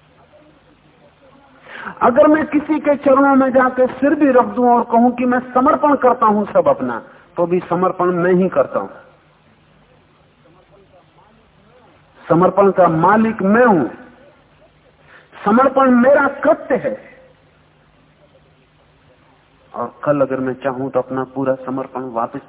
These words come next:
ले सकता हूं, कौन रोकेगा? तो जिसके चरणों में मैंने अपना सिर भी रखा है,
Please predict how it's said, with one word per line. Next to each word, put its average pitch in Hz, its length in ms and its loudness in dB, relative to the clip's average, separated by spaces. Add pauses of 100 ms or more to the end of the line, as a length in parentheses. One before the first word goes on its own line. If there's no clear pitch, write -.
ले 113 100 -10
सकता - 320 -20
हूं, - 60 -20 (360)
कौन 262 280 0
रोकेगा? 165 500 -4 (3500)
तो 214 80 2
जिसके 269 440 0
चरणों 277 420 4
में 269 120 6
मैंने 262 300 2
अपना 240 300 0
सिर 302 260 -4
भी 254 160 -2
रखा 185 320 -2
है, 139 420 -4